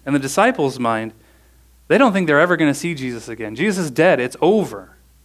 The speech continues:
Even though Jesus told them directly that he would conquer death, they still didn't get it. The disciples and Peter, they don't understand. They don't know what's really happening, even though Jesus has told them.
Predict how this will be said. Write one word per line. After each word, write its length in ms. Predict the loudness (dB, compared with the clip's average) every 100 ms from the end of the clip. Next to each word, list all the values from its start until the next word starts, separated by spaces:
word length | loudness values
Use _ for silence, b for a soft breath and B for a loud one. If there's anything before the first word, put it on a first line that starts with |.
| _ _ _ _ _ _ _ _ _ _ -6
Even 260 | -2 0 4
though 160 | 4
Jesus 320 | 4 2 -2 -2
told 300 | 0 0 0
them 180 | 0
directly 460 | 2 2 2 0 -2
that 140 | -2
he 100 | -2
would 140 | -4 -2
conquer 360 | 0 0 -2
death, 320 | -8 -8 -10 _ _ _ _ -8
they 80 | -8
still 420 | -8 -2 0 0
didn't 360 | 0 -2 -2 -2
get 180 | -4 -4
it. 160 | -10 _ _ _ _ _ _ _ _ _ -2
The 60 |
disciples 600 | -2 2 2 4 2 2
and 180 | 0 -2
Peter, 440 | -2 2 2 0 b b b b b b
they 100 | -2
don't 120 | 0 2
understand. 680 | 0 -4 -2 -2 2 2 2
They 80 |
don't 240 | 2 2 -2 -16 _ _ _ _
know 380 | -4 0 2 2
what's 280 | 2 0 -2
really 460 | 0 2 2 -2 -4
happening, 580 | -4 -2 -2 -4 -4
even 220 | -4 -2 0
though 100 | 0
Jesus 300 | -2 -6 -8
has 160 | -16
told 320 | -6 -6 -4
them. 240 | -8 -14